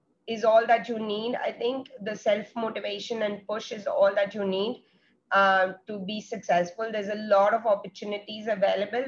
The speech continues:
Once you have taken the first step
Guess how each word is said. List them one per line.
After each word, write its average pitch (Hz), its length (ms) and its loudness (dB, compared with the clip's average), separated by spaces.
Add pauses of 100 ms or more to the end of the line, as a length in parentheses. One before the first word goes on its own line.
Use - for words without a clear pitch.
(100)
Once 202 360 2
you 226 240 -6 (120)
have 214 300 0 (220)
taken 233 280 -6
the 220 200 -4
first 214 220 0
step - 320 -2